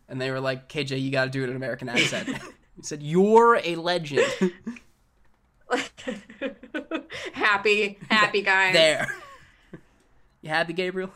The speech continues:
Speaker 2: It's kinda shocking that, <laughs> it's kind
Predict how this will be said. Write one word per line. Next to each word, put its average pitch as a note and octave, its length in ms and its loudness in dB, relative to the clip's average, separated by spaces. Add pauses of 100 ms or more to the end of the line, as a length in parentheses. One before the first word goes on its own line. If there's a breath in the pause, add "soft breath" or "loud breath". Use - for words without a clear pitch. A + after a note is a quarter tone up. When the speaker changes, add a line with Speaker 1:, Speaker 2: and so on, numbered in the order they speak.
(140)
Speaker 2:
It's D4 180 -4
kinda B4+ 180 2 (120)
shocking G3+ 360 0
that, F3 360 -2 (140)
<laughs> - 180 -20 (920 loud breath)
it's - 220 -2
kind - 280 -2